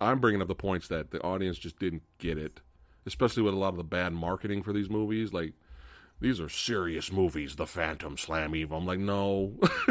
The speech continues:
<laughs> Right? But then when we watch it, we have, we have a good time with it, right? Especially Flash Gordon. And, you know, like, my experience with Flash Gordon, I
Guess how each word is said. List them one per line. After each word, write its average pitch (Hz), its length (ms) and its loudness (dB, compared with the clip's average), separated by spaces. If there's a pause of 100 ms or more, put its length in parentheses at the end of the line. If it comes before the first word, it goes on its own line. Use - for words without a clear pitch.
<laughs> 220 420 6
Right? 131 480 8 (500)
But 175 100 8
then 165 120 10
when 147 100 6
we 135 60 6
watch 190 240 6
it, 139 60 6
we 117 160 6
have, 98 240 2
we 110 140 4
have 107 120 4
a 92 40 -4
good 90 180 0
time 85 260 0
with 67 140 -12
it, 65 80 -12
right? 76 160 -10 (400)
Especially 165 320 4
Flash 95 320 2
Gordon. 98 420 2 (800)
And, 135 260 6
you 165 140 6
know, 101 160 6
like, 107 260 4
my 120 120 4
experience 123 400 6
with 113 100 0
Flash 117 280 6
Gordon, 117 380 2 (100)
I 110 240 2